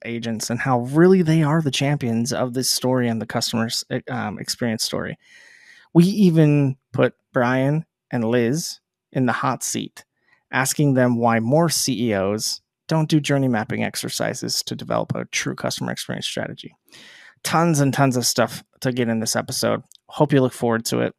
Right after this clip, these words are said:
We are joined by Liz Tsai, who is the C E O and co-founder of Hi Operator.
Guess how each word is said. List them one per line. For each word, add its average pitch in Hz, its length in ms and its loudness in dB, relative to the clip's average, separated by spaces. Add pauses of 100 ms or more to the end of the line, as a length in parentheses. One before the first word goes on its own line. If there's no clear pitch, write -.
(720)
We 143 140 4
are 135 80 6
joined 131 320 4
by 120 140 0
Liz 127 500 0 (220)
Tsai, 117 480 2 (580)
who 175 100 8
is 151 180 6
the 143 80 2
C 151 280 2
E 143 60 4
O 135 100 4
and 127 100 -2
co-founder 123 600 0 (340)
of 127 120 0
Hi 113 260 0
Operator. 117 600 -4